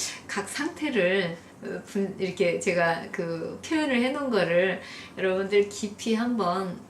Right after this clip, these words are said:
생각을 해보시면 내가 혼수 상태인지, 진실로 혼수 상태인지, 내가 무엇을 아는지, 무엇을 모르는지에 대해서 조금 아실 수가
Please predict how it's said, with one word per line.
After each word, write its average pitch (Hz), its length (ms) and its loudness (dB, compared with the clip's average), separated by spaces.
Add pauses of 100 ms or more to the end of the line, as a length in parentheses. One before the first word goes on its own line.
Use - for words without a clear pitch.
생각을 240 540 0
해보시면 180 840 -2 (1500)
내가 202 220 4
혼수 302 300 0
상태인지, 175 720 -2
진실로 220 640 2
혼수 285 240 -2
상태인지, 175 800 -4
내가 190 280 2
무엇을 220 440 0
아는지, 170 580 -2 (140)
무엇을 226 480 0
모르는지에 170 720 -4 (640)
대해서 185 720 0 (640)
조금 175 640 -4 (540)
아실 208 360 -2
수가 180 720 -6